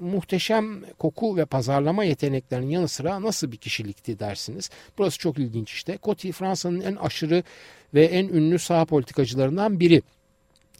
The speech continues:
Aynı zamanda bin dokuz yüz yirmi üçte Korsika senatörü oluyor.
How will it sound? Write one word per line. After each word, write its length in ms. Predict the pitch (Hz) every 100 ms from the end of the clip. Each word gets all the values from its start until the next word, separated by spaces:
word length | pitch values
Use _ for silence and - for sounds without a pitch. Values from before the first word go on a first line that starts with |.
| -
Aynı 300 | 120 120 107
zamanda 520 | 107 104 104 170 185
bin 120 | 180
dokuz 260 | 170 185 160
yüz 80 |
yirmi 220 | 160 160 156
üçte 220 | - 202
Korsika 540 | - 165 - 135 135
senatörü 480 | - 120 113 - 117
oluyor. 440 | 113 139 156 123